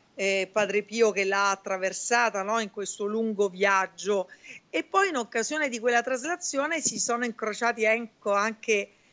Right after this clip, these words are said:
appuntamenti meno pubblici, perché, insomma, io ho avuto il piacere di, eh, venire a trovarvi a San Lorenzo fuori le mura, eh, nella Basilica di San Pietro, quindi nel cuore del Vaticano,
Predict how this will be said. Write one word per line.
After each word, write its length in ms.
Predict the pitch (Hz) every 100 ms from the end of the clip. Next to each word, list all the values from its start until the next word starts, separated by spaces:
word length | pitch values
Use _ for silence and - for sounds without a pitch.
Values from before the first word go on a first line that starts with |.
| _ _
appuntamenti 800 | 208 - 233 214 226 247 - 233
meno 400 | 208 233 240 240
pubblici, 760 | - 220 196 226 233 - 233
perché, 360 | 202 196 - 208
insomma, 400 | 196 - 202 196
io 180 | 208 202
ho 40 |
avuto 240 | 190 202 202
il 80 |
piacere 560 | - 202 - 214 208 202
di, 300 | 185 208 202 - _ _ _
eh, 420 | 202 202 196 190 185
venire 320 | 190 190 196
a 80 | 196
trovarvi 460 | 196 196 196 190
a 40 | 190
San 220 | - 196
Lorenzo 480 | 190 190 190 - 196
fuori 320 | 196 196 196
le 140 | 196
mura, 580 | 196 190 190 190 190 180 - - _
eh, 380 | - 196 196 196 208
nella 280 | 208 214
Basilica 960 | 196 214 208 208 233 214 214 196 214 196
di 160 | 190 196
San 260 | 220 196
Pietro, 600 | - - 208 202 196 202
quindi 300 | 196 214 208 196
nel 220 | 196 -
cuore 380 | - 240 247 226
del 200 | 196 185
Vaticano, 920 | 196 185 208 - 202 202 202 208